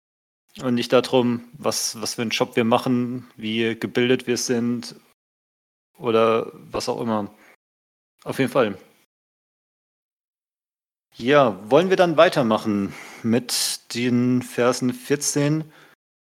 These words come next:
bis siebzehn? Die sind bei mir überschrieben mit „Neue Formen für das neue Leben“.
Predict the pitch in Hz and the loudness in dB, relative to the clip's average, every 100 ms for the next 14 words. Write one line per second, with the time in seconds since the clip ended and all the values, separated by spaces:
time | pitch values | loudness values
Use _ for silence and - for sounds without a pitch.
0 | _ _ _ - 120 - - - - - | _ _ _ -4 -2 -2 -8 -8 -8 -2
1 | 160 - - 165 170 180 185 - - - | -2 -2 -2 0 0 -2 -6 -10 -20 -20
2 | _ _ _ _ _ _ 123 120 127 - | _ _ _ _ _ _ -12 -4 -4 0
3 | 127 127 135 139 135 135 127 - 139 117 | 2 4 4 4 2 0 -4 -2 -4 -2
4 | 127 131 - - - - _ 123 127 143 | -2 -2 -4 -14 -20 -20 _ 0 4 4
5 | 139 - 135 143 143 143 139 - 120 117 | 2 6 6 8 2 0 -4 -4 0 0
6 | - 117 123 117 107 104 101 92 | 0 0 2 2 0 0 -2 -6